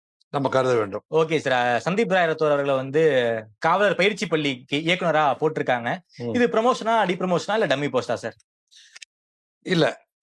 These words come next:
Speaker 1: பயிற்சி என்பது இப்ப நாங்கெல்லாம் வந்து எங்களுக்கு
Speaker 2: ஏன், நீ ஏன்னா, ஏன்னா நீங்க அந்த பயிற்சி பள்ளியில வந்து
Speaker 1: பயிற்சி பள்ளியில
Speaker 2: வைஸ்
Speaker 1: நான்
Speaker 2: பிரின்சிபலா
Speaker 1: வைஸ்
Speaker 2: இருந்திருக்கீங்க.
Speaker 1: பிரின்சிபலா
Speaker 2: அதனால தான்
Speaker 1: வந்து
Speaker 2: கேக்குறேன்.
Speaker 1: ஆவடியில நான் இருந்திருக்கேன்.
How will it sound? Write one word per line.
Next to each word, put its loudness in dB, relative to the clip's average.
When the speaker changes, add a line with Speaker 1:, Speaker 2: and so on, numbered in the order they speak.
Speaker 1:
பயிற்சி 2
என்பது 2
இப்ப -4
நாங்கெல்லாம் 0
வந்து 2
எங்களுக்கு 2
Speaker 2:
ஏன், 0
நீ 2
ஏன்னா, 0
ஏன்னா 2
நீங்க 0
அந்த 0
பயிற்சி -2
பள்ளியில 0
வந்து 0
Speaker 1:
பயிற்சி 2
பள்ளியில 0
Speaker 2:
வைஸ் 4
Speaker 1:
நான் 2
Speaker 2:
பிரின்சிபலா 0
Speaker 1:
வைஸ் -2
Speaker 2:
இருந்திருக்கீங்க. -4
Speaker 1:
பிரின்சிபலா 0
Speaker 2:
அதனால 2
தான் 2
Speaker 1:
வந்து 2
Speaker 2:
கேக்குறேன். 4
Speaker 1:
ஆவடியில 2
நான் -2
இருந்திருக்கேன். 0